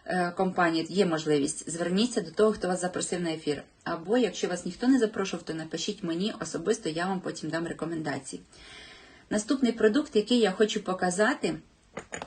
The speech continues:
це, е, омега. Омега теж, е, у компанії просто, просто ен-,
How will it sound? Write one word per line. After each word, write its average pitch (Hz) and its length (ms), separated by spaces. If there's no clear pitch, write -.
це, 214 440
е, 170 540
омега. 170 440
Омега 226 560
теж, 247 500
е, 180 240
у 185 80
компанії 202 760
просто, 180 720
просто 190 560
ен-, 185 140